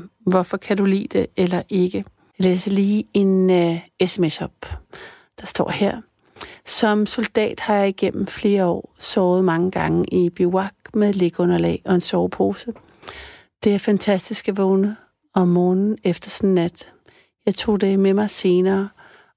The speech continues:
og kan kun anbefale det." Det er Thomas, der skriver det. Så skriver Claus: "Shelter er genialt. Der er, det er ikke teltovernatning, men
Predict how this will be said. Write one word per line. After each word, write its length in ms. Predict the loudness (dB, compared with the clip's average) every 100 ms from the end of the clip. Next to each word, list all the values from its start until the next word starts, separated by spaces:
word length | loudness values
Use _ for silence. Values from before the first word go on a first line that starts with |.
| 0
og 140 | 0
kan 140 | 0 -4
kun 260 | 0 0 2
anbefale 500 | 0 0 -2 -4 -4
det." 180 | -4 -4
Det 100 | -2
er 40 |
Thomas, 380 | 0 2 0 -2
der 80 | -8
skriver 320 | -4 -2 0
det. 200 | -2 -4 _ _ _ -18 -14 -14 -14 -16
Så 380 | -6 0 2 2
skriver 420 | -2 -2 -4 -4 -8 -4
Claus: 640 | -2 -2 -6 -4 -4 -2
"Shelter 480 | -2 0 0 0 -2
er 60 | -4
genialt. 720 | -2 0 0 -2 -16 -18 -18 _ -20 -20 _ _ _ 0
Der 80 |
er, 320 | 2 2 0 -2 0
det 260 | 2 4
er 60 | 2
ikke 380 | 0 0 -2 -2 -6
teltovernatning, 880 | -2 0 0 2 2 2 0 0 2
men 300 | 4 2 0